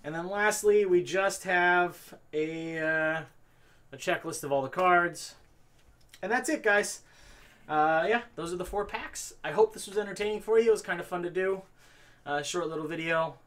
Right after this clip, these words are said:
Oh, we'll be back next week with some news. Lots of news happening over the last couple of weeks, so I can't wait to talk about it with you guys. Uh, well, I've lived a long and healthy life, so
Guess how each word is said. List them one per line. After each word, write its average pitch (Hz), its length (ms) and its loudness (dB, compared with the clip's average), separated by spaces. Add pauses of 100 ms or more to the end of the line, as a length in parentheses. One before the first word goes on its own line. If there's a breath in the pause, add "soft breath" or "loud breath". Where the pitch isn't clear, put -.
Oh, 147 140 -2
we'll 160 160 -6
be 156 60 -12
back 170 220 -2
next 165 220 -10
week 151 180 -14
with 147 80 -8
some 147 140 -10
news. 156 440 -6 (200)
Lots 180 240 0
of 170 60 -6
news 160 200 -6
happening 151 380 -4
over 147 120 -2
the 147 60 -4
last 143 240 -2
couple 143 220 -10
of 135 80 -10
weeks, 139 180 -8
so 139 80 -10
I 135 40 -12
can't 135 220 -12
wait 131 140 -14
to - 60 -20
talk 131 200 -10
about 127 200 -4
it 123 40 -10
with 120 140 -12
you 117 60 -14
guys. 123 440 -8 (640 soft breath)
Uh, 147 320 0
well, 170 340 2 (480)
I've 233 180 10
lived 220 160 6
a 214 40 12
long 208 260 8
and 185 80 -4
healthy 190 260 0
life, 196 340 2
so 208 460 6